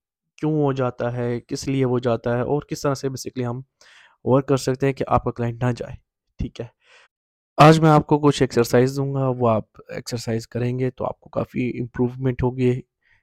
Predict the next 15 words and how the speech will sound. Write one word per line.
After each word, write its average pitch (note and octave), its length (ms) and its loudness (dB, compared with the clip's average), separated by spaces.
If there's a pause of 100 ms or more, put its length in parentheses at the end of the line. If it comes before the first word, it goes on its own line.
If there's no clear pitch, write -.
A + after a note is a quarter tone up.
(200)
इससे B2+ 360 -2
related B2 480 -2
कि - 140 -10
आप B2 200 -8
किस - 220 -8
तरह C#3 120 2
से C3 160 -8
अपने C3 160 -8
client C3+ 300 2
के C#3 80 0
साथ C3 160 2
बात C3 300 2
करें C#3 240 2
ताकि B2+ 240 -2
वो C#3 380 0